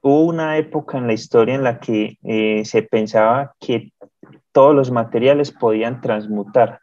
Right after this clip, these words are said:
¿cierto? Así como, así como el fuego podía pasar a, e-, el fuego podía convertir la tierra, eh, o por decir algo, la, la mezcla de tierra y aire,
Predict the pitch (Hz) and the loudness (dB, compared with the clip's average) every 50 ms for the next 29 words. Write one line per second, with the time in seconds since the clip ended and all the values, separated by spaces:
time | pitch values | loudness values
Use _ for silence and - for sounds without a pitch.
0 | _ _ - 147 147 - _ - 120 110 - 113 104 - - 139 139 131 117 107 | _ _ -12 -12 -12 -4 _ 0 0 2 0 -2 -2 -2 -2 -2 -2 -2 -4 -6
1 | - _ _ _ - - - 107 104 107 - - 143 135 131 120 113 110 107 - | -8 _ _ _ -18 -12 -8 -8 -8 -8 -6 -4 -4 -2 0 0 0 -2 -4 -4
2 | - - 127 120 120 113 117 127 135 135 - - 117 110 107 107 113 123 - - | 0 4 4 4 4 4 2 -2 -4 -4 -4 -4 -2 0 0 0 -2 -4 -2 -2
3 | 123 113 110 - 107 107 107 107 113 117 117 120 120 120 120 - _ _ _ - | -2 -2 -2 -2 -4 -2 -2 -2 -2 -2 -2 -4 -6 -8 -12 -18 _ _ _ -20
4 | - - - - - - - - 120 - - 127 120 113 117 - - 131 123 117 | -20 -20 -20 -20 -18 -12 -8 -6 -6 -2 0 0 0 -2 -2 0 2 2 4 4
5 | 139 147 143 127 120 113 113 120 120 - - 127 117 110 107 107 - _ - 117 | 2 0 2 2 4 4 4 4 2 -2 -6 -4 -2 -2 -2 -2 -4 _ -6 -4
6 | 110 110 107 107 107 101 _ _ _ _ - 113 120 127 131 131 127 - - 135 | -2 -2 -2 -4 -6 -10 _ _ _ _ -10 -4 0 2 2 2 0 -4 -2 2
7 | 131 127 123 123 123 127 131 131 - - _ - - - 110 110 - - 113 107 | 4 4 4 4 2 -2 -8 -10 -12 -16 _ -12 -8 -6 -4 -4 -2 0 2 2
8 | 110 107 104 - - 117 107 110 110 107 113 107 110 117 120 131 123 123 113 110 | 2 2 0 -2 -6 -6 -4 -4 -4 -4 -4 -4 -4 -2 -4 -2 -2 -2 -2 -2
9 | 113 104 107 107 110 110 110 107 107 - _ 135 127 120 113 117 - - 117 110 | -4 -6 -6 -4 -2 -2 -2 -4 -6 -4 _ 2 4 4 2 2 0 0 2 2
10 | 113 - 117 127 127 127 131 131 127 127 123 123 127 131 131 | 2 2 2 0 2 2 2 0 0 0 -2 -6 -8 -10 -12